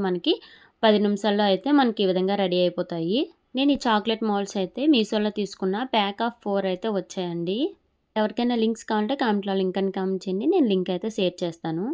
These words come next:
ఈ విధంగా చాక్లెట్ మౌల్డ్స్ నుంచి బయట తీసేసి ఒక బాక్స్లో స్టోర్ చేసుకొని మామూలు ఫ్రిడ్జ్లో పెట్టేసుకుంటే సరిపోతుంది. బయట అయితే పెట్టుకోవద్దండి, డీప్ ఫ్రిడ్జ్లో కూడా పెట్టాల్సిన అవసరం లేదు. కార్తీక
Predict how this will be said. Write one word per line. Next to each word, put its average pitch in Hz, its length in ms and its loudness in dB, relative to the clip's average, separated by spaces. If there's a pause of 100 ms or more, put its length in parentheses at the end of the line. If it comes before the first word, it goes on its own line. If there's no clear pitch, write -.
(300)
ఈ 233 80 0
విధంగా 220 320 2
చాక్లెట్ 220 400 0
మౌల్డ్స్ 208 360 -2
నుంచి 196 240 0
బయట 202 280 0
తీసేసి 208 340 -4
ఒక 233 180 -8
బాక్స్లో 190 400 0
స్టోర్ 202 300 0
చేసుకొని 214 380 0 (160)
మామూలు 214 360 2
ఫ్రిడ్జ్లో 202 360 -2
పెట్టేసుకుంటే 196 580 -2
సరిపోతుంది. 185 640 0 (340)
బయట 220 220 0
అయితే 262 220 0
పెట్టుకోవద్దండి, 196 680 0
డీప్ 240 200 2
ఫ్రిడ్జ్లో 214 340 -2
కూడా 233 180 -2
పెట్టాల్సిన 196 440 -2
అవసరం 180 260 -8
లేదు. 175 180 -4 (220)
కార్తీక 233 360 2